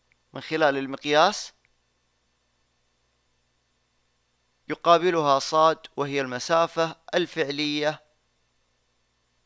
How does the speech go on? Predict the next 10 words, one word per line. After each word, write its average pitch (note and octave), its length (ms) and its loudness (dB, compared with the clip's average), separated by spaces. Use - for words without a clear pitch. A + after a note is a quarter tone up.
بين C#3 320 0
مدينة C3 500 -6
مسقط C#3 480 -6
وصلالة، D3 640 -2
باستخدام D#3+ 760 0
الضرب C#3 460 0
التبادلي: D3 840 0
واحد D#3 440 4
ضرب C#3+ 280 0
صاد، E3 380 2